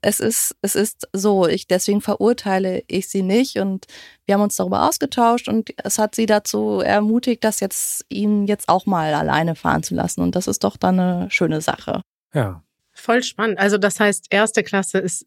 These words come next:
Speaker 3: sechs Jahre, vierte Klasse ist
Speaker 1: Mhm.
Speaker 3: ungefähr neun, zehn.
Speaker 1: Ja.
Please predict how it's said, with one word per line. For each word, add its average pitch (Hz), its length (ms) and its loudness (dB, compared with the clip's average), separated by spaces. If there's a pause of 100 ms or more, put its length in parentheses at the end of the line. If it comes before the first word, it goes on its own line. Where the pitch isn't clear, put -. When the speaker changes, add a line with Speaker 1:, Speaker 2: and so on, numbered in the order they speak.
Speaker 3:
sechs - 380 -2
Jahre, 160 340 2
vierte 185 320 -2
Klasse 180 380 -2
ist 196 160 2
Speaker 1:
Mhm. 190 80 2
Speaker 3:
ungefähr 175 320 4
neun, 185 420 2 (160)
zehn. 220 500 0 (360)
Speaker 1:
Ja. 185 240 2